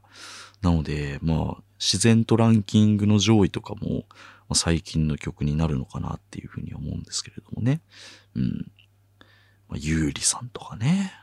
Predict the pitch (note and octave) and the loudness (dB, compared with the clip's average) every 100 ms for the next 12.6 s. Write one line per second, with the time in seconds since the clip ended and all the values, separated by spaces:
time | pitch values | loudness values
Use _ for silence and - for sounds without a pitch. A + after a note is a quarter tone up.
0 | - D#2 D2+ C#2 G#2 - - - - _ | -6 -6 -6 -10 -14 -16 -18 -18 -20 _
1 | - - - D3+ - C#2+ - _ - E4+ | -20 -20 -4 -2 0 -2 -4 _ -4 0
2 | F#4+ D#4 F#2+ D#2 D2 - F2 F2 F2 E2+ | 4 6 6 4 0 0 0 0 0 0
3 | E2 D#2+ D#2+ - - D2 - - - - | -2 -2 -4 -4 -4 -4 -4 -6 -8 -10
4 | - - - - _ - - - A#2 - | -12 -20 -20 -20 _ -10 -8 -6 -8 -6
5 | - F2+ F#2 B3 E4 - - - - D3 | -6 -4 -4 -4 -6 -4 -2 -2 -2 0
6 | - G2 G2 F#2+ - - - - _ _ | -2 0 0 0 -2 -16 -20 -20 _ _
7 | - - - G2+ E2+ - C#2 - - - | 0 2 6 4 2 -4 -6 -6 -10 -2
8 | G2+ D2+ - F#2+ G#2 G#2 G2+ E2+ - - | 0 2 0 0 0 2 2 0 0 -6
9 | - - - - - - - - - F2+ | -10 -12 -12 -14 -16 -14 -10 -8 -10 -12
10 | - - - - - A#2+ D#3+ - - - | -14 -14 -16 -14 -4 -4 -4 -8 -16 -16
11 | - - _ C#2 C#2 A1+ G1+ - - A#2 | -18 -20 _ -4 -2 -4 -6 -8 -12 -18
12 | - _ - C3 - - | -20 _ -10 -6 -6 -8